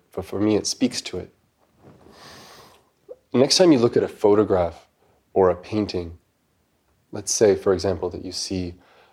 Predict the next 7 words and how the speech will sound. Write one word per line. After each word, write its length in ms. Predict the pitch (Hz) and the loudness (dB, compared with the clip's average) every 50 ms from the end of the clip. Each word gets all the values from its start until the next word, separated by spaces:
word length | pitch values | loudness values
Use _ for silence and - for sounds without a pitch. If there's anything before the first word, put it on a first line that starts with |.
| _ _ _ - | _ _ _ -14
uh, 300 | 98 87 85 85 85 85 92 95 98 - _ _ _ _ _ _ _ _ _ _ _ _ _ _ _ _ _ _ _ _ _ _ _ _ _ _ - | -12 -12 -12 -12 -14 -16 -18 -20 -20 -20 _ _ _ _ _ _ _ _ _ _ _ _ _ _ _ _ _ _ _ _ _ _ _ _ _ _ -18
uh, 180 | - - 50 50 - - | -16 -16 -16 -16 -18 -20
a 60 | - 95 | -20 -8
photograph 640 | - - 101 95 95 95 - 95 90 87 87 - | 0 2 4 4 4 2 2 2 0 0 -2 -4
of 260 | 90 85 82 - - _ _ _ _ _ _ _ _ _ _ _ _ _ _ _ _ _ _ _ _ _ _ _ _ _ _ _ _ _ _ _ _ _ _ _ _ _ _ _ _ _ _ _ _ _ _ _ _ _ _ _ _ _ _ _ _ _ _ _ _ _ _ _ _ - | -6 -8 -8 -10 -20 _ _ _ _ _ _ _ _ _ _ _ _ _ _ _ _ _ _ _ _ _ _ _ _ _ _ _ _ _ _ _ _ _ _ _ _ _ _ _ _ _ _ _ _ _ _ _ _ _ _ _ _ _ _ _ _ _ _ _ _ _ _ _ _ -10
a 100 | 92 87 | -10 -6
gondola, 580 | 82 - 95 92 90 85 85 82 82 80 - | -2 0 0 0 0 -2 -4 -6 -8 -10 -14